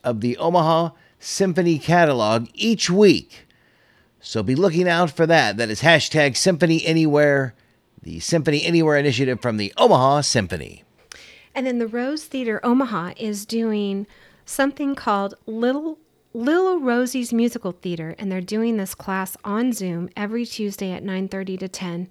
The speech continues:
Speaker 2: through May twelfth, and it's for ages eighteen months to four years old.
Speaker 1: Oh, neat.
Speaker 2: And they're creating fearless, confident youngsters through acting, dance, and music.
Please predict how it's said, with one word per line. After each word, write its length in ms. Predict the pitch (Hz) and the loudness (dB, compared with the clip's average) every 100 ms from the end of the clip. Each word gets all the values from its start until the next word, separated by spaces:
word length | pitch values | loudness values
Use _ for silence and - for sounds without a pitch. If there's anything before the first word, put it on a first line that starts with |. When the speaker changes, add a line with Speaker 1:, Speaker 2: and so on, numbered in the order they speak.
| - - - - _ _ | -14 -20 -20 -20 _ _
Speaker 2:
through 440 | - 220 220 220 220 | -8 -2 -2 -2 -4
May 360 | 214 208 196 190 | -2 0 -2 -4
twelfth, 480 | - 190 160 113 | -8 -6 -6 -8
and 160 | - 196 | -8 -6
it's 160 | 190 - | -6 -8
for 160 | 202 | -8
ages 380 | - 202 196 185 - | -6 -6 -6 -10 -6
eighteen 400 | 220 - 285 262 | -8 -6 -6 -4
months 280 | 208 208 - | -2 -4 -8
to 140 | 214 | -10
four 260 | - 180 180 | -8 -6 -6
years 340 | 202 233 233 | -6 -8 -8
old. 360 | 185 170 156 170 | -8 -8 -8 -6
Speaker 1:
Oh, 200 | 110 131 | -4 -4
neat. 480 | 113 156 104 - - - - - - | -2 -2 -2 -6 -20 -20 -20 -20 -10
Speaker 2:
And 200 | 220 220 | -4 -2
they're 80 | 214 | -2
creating 500 | - 240 233 226 220 | -4 -2 0 0 -2
fearless, 460 | - 262 302 359 - | -4 -8 -6 -8 -6
confident 480 | 233 247 277 277 | -4 -4 -4 -8
youngsters 720 | 208 202 202 - 170 175 185 - - | -6 -6 -8 -12 -12 -12 -14 -16 -8
through 220 | 208 196 | -8 -6
acting, 460 | - 202 - 247 240 | -10 -12 -8 -6 -6
dance, 380 | 208 185 185 - | -6 -8 -10 -10
and 240 | 190 190 | -8 -6
music. 640 | 185 185 180 160 - - | -6 -8 -10 -16 -20 -20